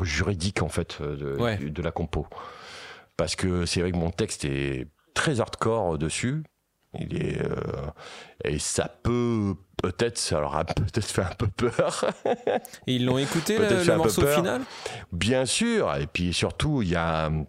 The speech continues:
Speaker 1: il y a, il y a une maquette, en fait, qui, qui, que vous entendrez jamais, en fait. Peut-être que je te pourrais te l'envoyer à toi, en tout cas,
Speaker 2: Ouais.
Speaker 1: pour, pour en privilégier, où, euh, on a, euh,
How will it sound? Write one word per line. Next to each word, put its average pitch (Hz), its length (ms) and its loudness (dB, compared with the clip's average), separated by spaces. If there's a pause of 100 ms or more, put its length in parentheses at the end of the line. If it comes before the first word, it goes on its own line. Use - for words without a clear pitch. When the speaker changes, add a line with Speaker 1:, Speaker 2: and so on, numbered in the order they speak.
(580)
Speaker 1:
il 78 80 -4
y 85 60 2
a, 85 120 2
il 85 60 0
y 85 40 2
a 85 60 0
une 95 180 2
maquette, 147 580 0
en 95 120 2
fait, 120 260 -2
qui, 76 240 -6
qui, - 240 -6
que - 120 -8
vous 80 180 -2
entendrez 78 340 0
jamais, 110 460 2
en 104 100 0
fait. - 480 -4 (560)
Peut-être 131 220 0
que 113 100 0
je - 80 -4
te 107 60 4
pourrais 90 300 0
te 82 60 0
l'envoyer 82 360 2
à 78 80 0
toi, 85 240 -2
en 80 80 -4
tout - 140 -10
cas, 76 160 -2
Speaker 2:
Ouais. 92 300 0 (200)
Speaker 1:
pour, 76 200 -2
pour 73 140 -4
en 73 80 -2
privilégier, 82 600 0 (420)
où, 131 400 2
euh, 92 200 2
on 85 440 2
a, 95 60 2
euh, 87 440 2